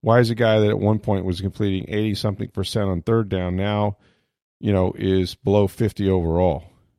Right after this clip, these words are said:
And is it fatigue? Is it an injury? Um, you know, is he not very good? Like, just kinda waiting and seeing, but he's gotta pick it up, man.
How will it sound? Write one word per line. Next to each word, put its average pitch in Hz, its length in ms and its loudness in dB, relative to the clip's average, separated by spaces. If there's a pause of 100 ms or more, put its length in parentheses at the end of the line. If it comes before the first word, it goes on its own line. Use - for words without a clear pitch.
(180)
And 87 480 -6 (720)
is 82 160 -4
it - 100 -12
fatigue? 135 800 -2
Is 87 280 -2
it 85 220 -2
an 92 140 -4
injury? 127 760 -2 (480)
Um, 82 580 -4 (520)
you 95 140 -4
know, 78 260 -6 (460)
is 82 120 -4
he 92 60 -2
not 95 220 -4
very 85 240 0
good? 127 480 2
Like, 98 360 -4 (760)
just - 100 -16
kinda 156 200 0
waiting 143 300 0
and 117 120 2
seeing, 117 420 -2
but 101 320 0 (680)
he's 127 140 -2
gotta 160 180 0
pick 160 240 0
it 151 60 2
up, 151 180 0
man. 98 300 -2